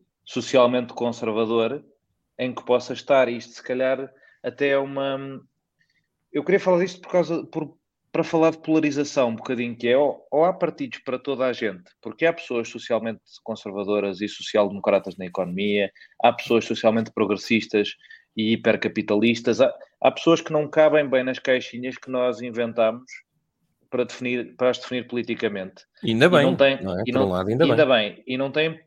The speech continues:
Speaker 1: e não há um partido para cada coisinha. Na Holanda, por acaso, há, mas na maioria dos sítios não há um partido para cada coisinha.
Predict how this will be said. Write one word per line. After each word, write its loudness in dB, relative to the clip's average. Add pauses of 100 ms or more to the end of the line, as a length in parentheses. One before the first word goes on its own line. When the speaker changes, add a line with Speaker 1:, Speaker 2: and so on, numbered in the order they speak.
(160)
Speaker 1:
e -14
não 0
há 6
um 2
partido 0
para 0
cada 0
coisinha. -6 (160)
Na -2
Holanda, 6
por 0
acaso, 0
há, -2
mas -16
na -6
maioria -2
dos -10
sítios -14
não -6
há 0
um -8
partido -8
para -8
cada -4
coisinha. -4